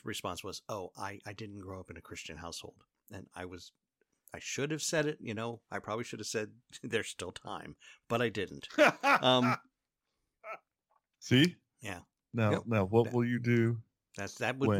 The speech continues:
Speaker 3: when?
Speaker 1: being timid. Absolutely. You're absolutely right. Yeah. But, uh, but it was, it was, um, it was adorable. She, "I've seen that all over town. What is that?" And I'm like, "Really?"
Speaker 3: So, okay,
Speaker 1: <laughs>
Speaker 3: I know you won't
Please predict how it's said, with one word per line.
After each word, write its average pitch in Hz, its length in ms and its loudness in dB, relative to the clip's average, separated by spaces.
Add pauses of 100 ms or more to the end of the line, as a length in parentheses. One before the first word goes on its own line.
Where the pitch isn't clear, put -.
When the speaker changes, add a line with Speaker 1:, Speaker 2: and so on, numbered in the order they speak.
Speaker 3:
when? 170 60 2
Speaker 1:
being 208 200 2
timid. 254 360 0
Absolutely. 156 480 -4
You're 98 120 -6
absolutely 139 340 -10
right. 190 160 -12 (160)
Yeah. 180 200 -12 (2000)
But, 101 160 -10 (120)
uh, 92 140 -10 (140)
but 110 140 -6
it 117 80 -4
was, 113 240 -4
it 120 100 -4
was, 117 240 -6
um, 107 280 -10 (1300)
it 135 100 -2
was 135 100 -4
adorable. 131 540 -2 (120)
She, 120 220 -12 (520)
"I've - 100 -10
seen 117 260 -4
that 98 140 -14
all 98 260 -10
over 120 180 -8
town. 156 340 -10
What 143 200 -10
is 202 220 -6
that?" - 200 -14
And - 100 -12
I'm 104 80 -8
like, 95 180 -10 (220)
"Really?" 180 240 -2
Speaker 3:
So, 117 260 4
okay, 113 280 4 (200)
Speaker 1:
<laughs> - 220 -4
Speaker 3:
I 104 80 4
know 104 200 6
you 113 160 4
won't 113 280 4